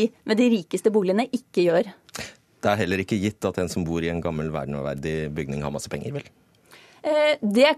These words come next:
Speaker 1: kommer an på hvordan du ser på det. Altså, selvfølgelig er det ikke gitt, men hvis du bor i en bolig som har en veldig høy verdi, eh, så er det god mulighet for at den har steget i verdi de siste årene.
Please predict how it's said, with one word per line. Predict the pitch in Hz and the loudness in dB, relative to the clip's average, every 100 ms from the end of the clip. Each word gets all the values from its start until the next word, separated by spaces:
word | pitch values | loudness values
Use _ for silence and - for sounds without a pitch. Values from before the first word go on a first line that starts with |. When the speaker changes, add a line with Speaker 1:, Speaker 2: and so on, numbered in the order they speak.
| - | 2
Speaker 1:
kommer | 233 240 262 | 2 4 2
an | 190 185 | 0 -2
på | - 226 226 202 | 2 4 4 2
hvordan | 190 190 | 0 0
du | 202 | 0
ser | 165 | -2
på | - | 0
det. | 170 | 0
Altså, | 226 262 | 0 0
selvfølgelig | 277 247 185 202 | 0 0 0 0
er | |
det | 180 | 0
ikke | 233 247 | 0 2
gitt, | 381 _ - - 220 | 0 _ -16 -4 2
men | 240 269 240 | 4 4 2
hvis | 233 247 | -2 -2
du | 233 | -2
bor | 196 190 220 | -2 0 0
i | - 220 214 | 0 0 0
en | 220 220 220 | 0 0 2
bolig | 220 190 240 277 | 0 0 0 -2
som | - 208 214 - - | -2 -2 -2 -4 -2
har | 262 208 | 0 2
en | 214 | 0
veldig | 202 214 | 0 0
høy | 196 202 220 | 0 -2 -2
verdi, | 214 302 330 - - - - | 0 2 2 0 -10 -6 2
eh, | 226 | 2
så | 226 254 | 2 2
er | 247 | 0
det | 208 | 0
god | 220 233 220 | 2 2 2
mulighet | 196 190 - | 0 -2 -2
for | 208 | -2
at | 185 | 0
den | 190 214 | 0 0
har | 220 | -4
steget | - 233 190 180 220 | 0 2 2 2 -4
i | 208 | -2
verdi | 214 226 302 269 | 0 2 2 2
de | 220 | 0
siste | 214 190 | 0 0
årene. | 185 170 - 190 | 0 0 0 0